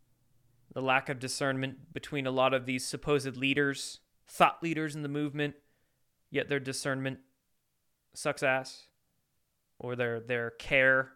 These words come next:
their accountability, they just don't care. They'll have anybody on to say anything for easy content or 'cause it's exciting. So,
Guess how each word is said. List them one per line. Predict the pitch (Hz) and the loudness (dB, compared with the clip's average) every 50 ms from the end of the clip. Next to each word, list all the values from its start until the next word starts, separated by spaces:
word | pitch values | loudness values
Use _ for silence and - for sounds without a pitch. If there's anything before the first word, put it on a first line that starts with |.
| _ _ _ _ _ _ _ _ - | _ _ _ _ _ _ _ _ -4
their | 139 131 | -4 -4
accountability, | 120 - 143 139 131 127 123 127 127 131 131 131 | -2 -2 -2 -2 -2 0 0 2 2 4 2 2
they | 127 127 123 | 0 -2 -4
just | 123 123 117 | -4 -4 -2
don't | 147 139 123 - | -2 -2 -2 -4
care. | - 139 127 127 127 123 | -2 0 2 2 4 2
They'll | 123 123 117 117 113 - _ | 2 0 -2 -4 -8 -16 _
have | 139 135 131 120 110 - | -6 -4 -2 -2 -2 -4
anybody | 131 127 127 120 131 131 131 127 | -6 -6 -4 -2 0 0 2 0
on | 127 123 127 127 127 123 | 0 0 0 -2 -2 -4
to | 127 | -6
say | - - 127 - - | -4 -4 -4 -4 -4
anything | 127 127 127 123 - 135 131 127 123 123 | -6 -6 -6 -6 -6 -6 -4 -4 -6 -8
for | - - - | -10 -10 -10
easy | 135 135 127 131 127 | -8 -8 -8 -8 -8
content | - 143 127 127 127 - 135 127 123 - - - - - _ - - _ _ _ | -6 -4 -4 -4 -4 -4 -6 -6 -6 -8 -14 -20 -20 -20 _ -20 -20 _ _ _
or | - 123 | -14 -14
'cause | - - 170 156 139 | -10 -8 -10 -8 -8
it's | 147 135 - | -10 -10 -12
exciting. | 139 - - - 135 135 139 139 139 139 143 143 _ _ _ _ _ _ _ _ _ _ _ _ _ _ _ _ - _ _ _ _ - - - - - - | -14 -12 -6 -4 -2 -2 -2 -4 -6 -8 -10 -14 _ _ _ _ _ _ _ _ _ _ _ _ _ _ _ _ -20 _ _ _ _ -20 -20 -20 -20 -20 -16
So, | - - - - 139 135 127 127 127 127 127 127 127 123 | -12 -10 -8 -4 -2 0 0 2 2 0 0 0 -2 -4